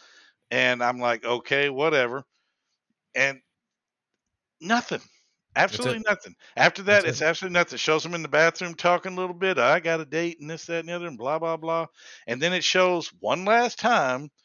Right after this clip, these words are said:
Speaker 1: which is where I devised the fact that she killed her parents finally, but it took till a minute nine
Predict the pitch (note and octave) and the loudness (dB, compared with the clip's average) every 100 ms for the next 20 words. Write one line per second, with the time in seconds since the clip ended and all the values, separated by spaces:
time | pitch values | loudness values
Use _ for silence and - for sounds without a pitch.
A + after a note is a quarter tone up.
0 | _ _ - C#3+ D#3+ - C#3 C#3 C3 A2+ | _ _ -2 2 2 -2 -2 0 0 -4
1 | A#2+ D#3 D#3+ D3 D3+ B2+ B2 C3 D3 D3 | -2 2 4 4 2 0 -4 2 4 4
2 | B2 A2 - A#2+ A#2+ G#2+ - A2 - C3 | 2 -8 -8 -8 -8 -12 -16 -16 -10 -8
3 | A2+ A#2 - C#3+ A#2 - - G2+ G#2+ G#2 | -8 -10 -6 -4 -6 -10 -16 -14 -12 -10
4 | A2+ A2+ - D#3 - C3+ A#2 A2 C3+ C3+ | -10 -8 -4 -4 -4 -6 -6 -2 -4 -4
5 | B2+ B2 C#3 A#2 G#2 A2 | -4 2 2 2 -2 -6